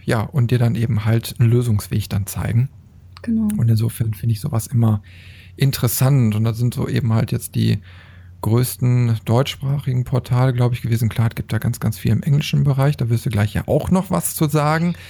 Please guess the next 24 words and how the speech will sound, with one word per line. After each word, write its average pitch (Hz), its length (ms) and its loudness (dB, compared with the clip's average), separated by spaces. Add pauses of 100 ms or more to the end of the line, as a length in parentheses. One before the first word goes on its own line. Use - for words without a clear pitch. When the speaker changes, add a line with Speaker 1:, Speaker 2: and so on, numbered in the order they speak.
(100)
Speaker 2:
Ja, 233 100 0
ich 233 140 -4
könnte 302 240 2
ja 254 140 0
gleich, 247 400 -2
also 233 120 -4
ich 233 80 -4
glaube, 262 300 0
dass 240 160 -2
sich 226 160 -6
Video 233 240 2
to 208 160 -2
Brain 240 260 2
und 220 140 2
Creative 220 500 -2
Life 247 440 0 (100)
quasi, 247 800 -2
ähm, 240 500 2
ziemlich 254 300 2
ähneln, 202 320 4
oder? 254 320 0 (1800)
Oder 214 220 -4
weißt 214 220 -6
du? 220 60 -10